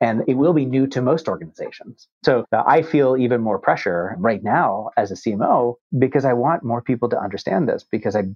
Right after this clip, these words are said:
know it to be true. And I believe that when they get value from our products, if you like using Firefox and you understand that we have your back, you're gonna go talk to more people and tell them about what we do at Firefox and what we do at Mozilla.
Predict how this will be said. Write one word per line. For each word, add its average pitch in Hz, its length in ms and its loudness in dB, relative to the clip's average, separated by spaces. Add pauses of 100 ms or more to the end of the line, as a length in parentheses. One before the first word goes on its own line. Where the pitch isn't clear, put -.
know 107 240 2
it - 160 -4
to - 100 -8
be 143 140 -8
true. - 220 -10 (260)
And 104 500 0
I 101 80 2
believe 120 300 2
that 113 120 0
when 104 120 -2
they 98 100 -2
get 98 200 -2
value 107 280 0
from 95 140 -12
our 85 100 -6
products, - 380 0
if - 160 -10
you 120 80 2
like 107 260 0
using 110 280 -2
Firefox - 720 0 (100)
and 147 240 2
you 131 140 4
understand 113 640 -2
that 104 300 0
we 143 200 2
have 139 320 2
your 113 160 0
back, 120 460 -2 (680)
you're 151 180 4
gonna 165 180 4
go 139 100 4
talk 139 280 0
to - 40 -2
more 123 180 0
people 117 540 -2 (220)
and 123 260 0
tell 180 200 2
them 139 180 2
about 104 280 0
what 120 220 -2
we 143 140 2
do 131 240 0
at - 120 -8
Firefox - 500 0
and 113 60 -4
what 110 120 -4
we 117 120 2
do 127 140 2
at 98 80 -4
Mozilla. 110 480 -2